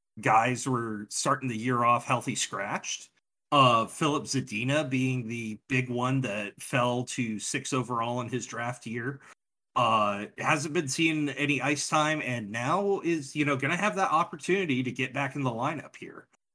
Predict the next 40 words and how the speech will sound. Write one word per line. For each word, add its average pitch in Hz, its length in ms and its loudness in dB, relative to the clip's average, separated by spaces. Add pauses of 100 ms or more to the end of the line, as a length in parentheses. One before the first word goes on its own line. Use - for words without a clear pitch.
(340)
Uh, 113 380 4 (120)
but 131 260 4
for 123 560 2 (240)
the, 135 480 2
the 147 120 0
biggest 208 360 0
thing 156 140 2
that 127 120 2
I 123 120 2
just 110 240 -8
keep 120 160 -2
watching 110 320 -4
with 107 140 -10
Tyler 110 360 -2
Bertuzzi, 107 580 -6
I 156 100 -2
mentioned 95 380 -10
it 90 140 -12
before, 101 480 -8
is 107 480 -8 (220)
what 127 180 0
his - 200 -4
trade 110 380 -2
value 90 380 -8
is 87 140 -14
gonna 92 200 -8
be 92 200 -10
like. 82 280 -12
I 107 140 -6
feel 127 160 -4
like 123 120 -6
coming 151 300 -4
off 147 200 -2
a 131 60 -10
shoulder 139 420 -4
injury, 127 440 -2
definitely 110 560 -8
not 95 220 -12
gonna 87 200 -10
help. - 200 -14